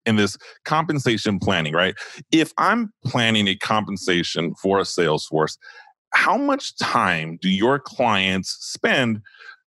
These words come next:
deciding or comparing, let's, let's, like, utilizing compensation for retention? Sales professionals are turning over at an all-time high.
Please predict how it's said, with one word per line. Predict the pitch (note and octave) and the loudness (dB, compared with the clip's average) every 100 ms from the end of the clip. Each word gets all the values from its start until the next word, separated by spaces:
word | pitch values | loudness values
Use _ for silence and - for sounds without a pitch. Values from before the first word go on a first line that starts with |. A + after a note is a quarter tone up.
| - | -2
deciding | B2+ - C#3 C#3 C3+ B2 A2 _ _ _ _ _ _ _ _ _ _ _ - | 0 2 0 2 0 -2 -4 _ _ _ _ _ _ _ _ _ _ _ -2
or | B2 | 0
comparing, | D3 C#3 - F3+ F#2 E2 | 2 2 2 2 0 -4
let's, | A#2+ C3+ | -4 0
let's, | C#3+ | 2
like, | C#3 A#2 F2+ | 2 -2 -4
utilizing | A2+ F3 F#3 C#3+ A#2+ B2+ | -2 2 2 2 0 -2
compensation | - B2+ A2+ G#2+ A#2+ A2+ G#2+ | 0 -2 -2 0 0 2 -4
for | - G#2 | -2 0
retention? | F#2 F2+ - F2 - C#2+ - - - | 0 -2 -2 -2 -2 -6 -8 -20 -18
Sales | - D#3 F#3 G3+ | -4 0 2 2
professionals | F3 D3+ A2+ F#2+ - F#2 F#2+ - | -2 0 0 0 -2 -2 -2 -2
are | F#2+ F#2+ | -4 -2
turning | - - D3 C#3 | -4 -2 0 0
over | A2 G2+ G#2 - - | 0 2 2 0 -2
at | F#2+ | -2
an | F2+ - | -2 -2
all-time | G#2 G#2+ - F#2 F2 | 2 2 0 -2 -2
high. | D2+ - D2+ - | 0 0 0 -2